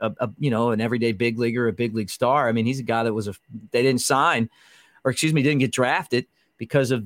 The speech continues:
covid or whatever. But, you know, the Cubs did, you gotta give their scouts a lot of credit.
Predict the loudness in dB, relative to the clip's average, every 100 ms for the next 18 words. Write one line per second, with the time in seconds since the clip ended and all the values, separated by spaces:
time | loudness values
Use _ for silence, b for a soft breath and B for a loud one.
0 | -10 -14 0 4 4 4 4 4 4 4
1 | 4 2 2 0 2 0 0 -2 -2 -2
2 | -2 0 0 0 0 0 -2 _ -6 0
3 | 0 2 2 0 0 0 0 -2 -4 -10
4 | -14 _ -4 -2 0 2 0 -2 -2 0
5 | 0 -4